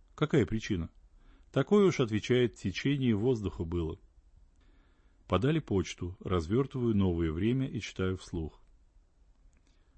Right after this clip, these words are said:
В солнечное утро, — пишет Меньшиков, — я подходил к Софийскому собору, слышался издалека шум мотора. Вижу,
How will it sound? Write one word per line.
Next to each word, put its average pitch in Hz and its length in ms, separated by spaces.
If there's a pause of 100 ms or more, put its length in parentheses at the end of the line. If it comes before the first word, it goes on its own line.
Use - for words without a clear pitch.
(100)
В - 60
солнечное 175 580
утро, — 110 400 (100)
пишет 113 300
Меньшиков, — 104 640 (580)
я 107 160
подходил 135 480
к - 80
Софийскому 117 640
собору, 90 540 (260)
слышался 143 560
издалека 90 440
шум 110 240
мотора. 98 520 (1300)
Вижу, 117 480